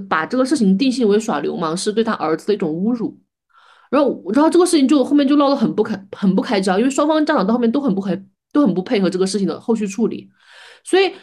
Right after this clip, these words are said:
呃，我，因为听这个节目的还是有很多老师，所以我的个人建议是，如果你们真的要涉及到处理这个事情的话，我觉得尽可能的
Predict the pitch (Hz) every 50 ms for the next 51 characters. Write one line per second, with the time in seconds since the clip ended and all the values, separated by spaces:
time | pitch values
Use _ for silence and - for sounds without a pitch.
0 | - - - - _ - 214 220 208 208 202 196 190 196 - - - 185 - 202
1 | - - _ _ _ 233 330 370 370 370 - - _ _ - - - 370 392 403
2 | 403 415 403 381 - - - 339 339 330 - 202 175 202 247 247 254 233 226 226
3 | 277 262 220 190 208 220 151 - - - - 214 214 214 240 254 240 185 156 151
4 | 170 - 262 247 226 220 233 240 220 220 220 220 220 185 208 262 294 294 269 233
5 | 170 156 175 208 226 233 233 233 214 196 - - - _ _ _ _ _ _ -
6 | - - 359 330 220 214 208 214 208 202 - - 220 214 156 147 196 214 220 220
7 | - 269 - - 160 160 175 190 175 151 - - _ _ _ _ _ _ - 196
8 | 196 233 233 330 370 349 - 285 202 - 175 196 202 196 196